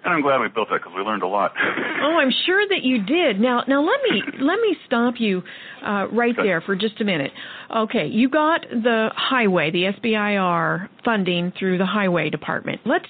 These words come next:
Speaker 2: talk about what you're doing for funding right now. You decided, and, and why did you decide to use Indiegogo to crowdfund? I guess, why did you decide to crowdfund to begin with?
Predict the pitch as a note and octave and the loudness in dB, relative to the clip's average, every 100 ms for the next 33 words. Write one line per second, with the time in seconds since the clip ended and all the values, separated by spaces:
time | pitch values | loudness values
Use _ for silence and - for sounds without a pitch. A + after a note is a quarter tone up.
0 | E4 G#4 G#4 F4+ A#3 G#3+ G#3 G3+ - - | -2 0 2 2 2 2 2 -2 -14 -20
1 | - - - - - G#3 G3+ G3+ B3+ C4+ | -20 -20 -20 -20 -8 -2 0 2 2 2
2 | C4 A#3+ F#3+ A3+ A3 G#3 G#3 G3 G3 F#3+ | 0 0 2 2 2 0 -2 0 0 2
3 | F#3 F3 D#3+ E3 E3 D3+ - - - - | 0 2 0 0 -2 -2 -4 -10 -20 -16
4 | - F3+ B3 D4 D4 - G#3+ G#3 G#3 G3+ | -4 2 2 2 0 0 0 2 2 2
5 | G3 G3+ - - - - G#3 G3+ A3+ G#3 | 2 -2 -14 -20 -12 -2 -2 2 2 4
6 | A3+ E4 F4 B3+ G3 A3 G3+ G3+ G3+ F3+ | 4 4 4 2 2 2 0 0 0 0
7 | F3+ - G#3 F#3+ F#3 E3+ - G#3+ G3 F3+ | -2 -2 0 0 0 -2 0 0 2 2
8 | E3+ E3+ E3 D#3+ - E3+ D#3+ D#3+ D3+ - | 2 2 2 0 -2 -2 -2 -4 -2 0
9 | G#3 C4+ A3 F#3 A#3 G3+ F3+ G3 F#3+ F3 | 2 2 0 0 2 0 0 0 0 -2
10 | F#3 G3+ F3+ G3+ F3 E3 G#3 G3 F#3 F3 | -2 0 0 0 -2 0 0 2 2 0